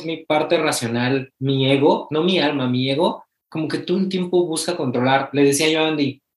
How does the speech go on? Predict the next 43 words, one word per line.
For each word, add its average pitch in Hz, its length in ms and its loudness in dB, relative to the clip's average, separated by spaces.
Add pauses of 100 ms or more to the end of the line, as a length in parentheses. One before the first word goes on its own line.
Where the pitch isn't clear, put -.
(680)
eh, 123 180 -8
en 139 100 0
serio, 147 220 4
sin 139 140 0
afán 143 260 0
de, 196 380 0 (200)
de, 131 600 4
este, 120 540 -2
señalar 139 440 4
a 147 60 0
nadie, 139 380 2
ni 127 120 -6
juzgar 127 280 -2
a 135 80 -2
nadie, 131 460 -2 (280)
pero 139 120 2
le 135 80 4
decía 143 140 2
a 147 40 0
Andy, 143 320 -2 (260)
el 147 140 2
mundo 170 300 2
corporativo 143 1000 -2 (380)
es - 360 -8
mucho 175 340 2
de 160 80 8
eso, 127 160 2
¿no? 127 160 0
Yo 165 120 4
lo 170 120 4
había 147 120 4
mencionado 147 380 0
anteriormente, 123 440 0
pero 120 120 0
el 120 40 2
mundo 156 180 0
corporativo 123 400 0
es 127 60 -2
mucho, 131 260 -2 (220)
mucho 135 260 -2
del 120 140 4
ego, 120 180 2
pero 117 320 -2